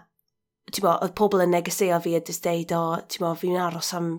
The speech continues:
fideos ti pob dydd ar y foment." Neu, pryd o'n i'n rhyddhau nhw, yym, pob dydd, a nhw jyst feud, "O, mae'n rili helpu fi," a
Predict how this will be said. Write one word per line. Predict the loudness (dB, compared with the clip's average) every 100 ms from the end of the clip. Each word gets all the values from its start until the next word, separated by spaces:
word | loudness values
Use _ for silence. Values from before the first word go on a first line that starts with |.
| -6
fideos | -6 -6 -6 -6
ti | -6
pob | -6 -8 -4
dydd | -4 -2
ar | -4
y | -4
foment." | -4 -4 -8 -10 -12 -12 -12
Neu, | -10 -2
pryd | 0 2
o'n | 0
i'n | 0 -2
rhyddhau | -6 -4 -2 0 0
nhw, | 0 -2 -8 -18 -18 -14 -4
yym, | 0 0
pob | -2 -6 -2
dydd, | -2 -2 -6 -6
a | -6 -6 -10 -20 -8
nhw | -4
jyst | -2 0
feud, | 0 2
"O, | 2 2 -2 -12
mae'n | -4 -2 0
rili | 0 0 0
helpu | -2 -4 -6 -2
fi," | 0 0 -2
a | -4